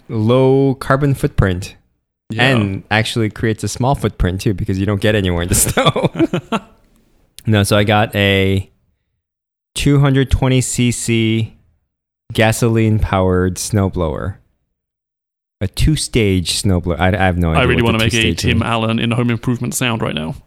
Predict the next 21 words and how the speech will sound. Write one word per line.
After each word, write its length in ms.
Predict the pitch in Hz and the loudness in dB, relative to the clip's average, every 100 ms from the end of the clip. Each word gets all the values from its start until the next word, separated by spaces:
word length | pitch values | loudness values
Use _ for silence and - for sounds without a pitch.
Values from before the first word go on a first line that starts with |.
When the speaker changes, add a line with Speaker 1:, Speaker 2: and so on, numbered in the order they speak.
| _ _ | _ _
Speaker 2:
but 140 | - 160 | -2 0
I 80 | |
shall 160 | 160 160 | 0 0
refrain. 400 | 151 127 117 127 131 - 123 - - - | -2 0 0 -2 -6 -10 -14 -14 -20 -20
Speaker 1:
<laughs> 560 | _ _ _ _ _ | _ _ _ _ _
Was 160 | 120 147 | -2 0
that 280 | 190 202 185 | 0 -2 0
popular 560 | 165 175 180 180 185 185 | -2 0 -2 0 0 0
in 180 | 151 | 0
England? 440 | 151 160 180 185 170 _ _ _ _ _ _ _ _ _ _ _ _ - | 0 0 -2 -4 -6 _ _ _ _ _ _ _ _ _ _ _ _ -6
Did 140 | 139 | -4
it 100 | 151 | -2
have 200 | 123 151 | -2 -2
a 60 | 143 | -2
different 440 | 117 127 127 139 | 0 0 0 -2
name, 380 | 120 131 139 143 | 0 0 0 0
like 500 | 123 101 95 - - - _ _ _ - - | 0 0 0 -4 -12 -20 _ _ _ -10 -6
Tim 320 | - 202 208 | 0 2 2
the 100 | 190 | 2
Builder? 800 | 160 - 214 - 226 196 - 202 - | 2 2 2 2 2 2 0 -4 -4
<laughs> 160 | 302 | -8